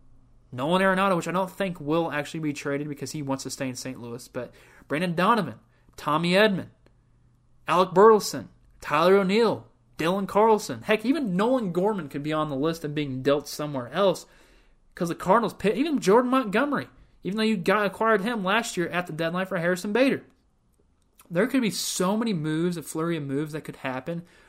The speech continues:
for the Saint Louis Cardinals organization that I'm actually kinda scared to see what the finished product's gonna look like when it comes time to the end of September. So I'm curious what the Cardinals are gonna do because they will be selling. And they will be selling a lot.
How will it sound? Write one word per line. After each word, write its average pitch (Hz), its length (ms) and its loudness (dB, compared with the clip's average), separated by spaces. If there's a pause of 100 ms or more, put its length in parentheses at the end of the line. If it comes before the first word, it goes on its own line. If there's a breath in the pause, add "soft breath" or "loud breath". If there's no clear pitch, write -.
(160 soft breath)
for 175 100 -2
the 165 80 0
Saint 165 280 -4
Louis 160 180 -2
Cardinals 170 260 -6
organization 160 680 -4
that 151 140 -4
I'm 175 180 -4
actually 208 260 -6
kinda 175 260 -8
scared 180 320 -8
to - 40 -16
see - 160 -8
what 156 360 -8
the 135 80 -12
finished 170 320 -8
product's 170 260 -6
gonna 139 160 -6
look 202 220 -2
like 143 300 -4 (360 soft breath)
when 151 680 -2
it 165 160 -6
comes 165 340 -6
time 165 400 -4
to - 160 -18
the 151 100 -10
end 156 100 -6
of 143 60 -10
September. 170 520 -8 (560 soft breath)
So 196 160 -2
I'm 233 120 0
curious 277 300 2
what 226 100 0
the - 60 -16
Cardinals 214 220 0
are 202 40 -6
gonna 175 80 -2
do 202 120 4
because 175 360 -2 (140)
they 180 260 4
will 190 240 6
be 185 140 0
selling. 165 520 -6
And 127 100 -10
they 165 140 -2
will 185 120 2
be 175 120 -4
selling 175 640 -4
a 156 300 0
lot. 135 640 -2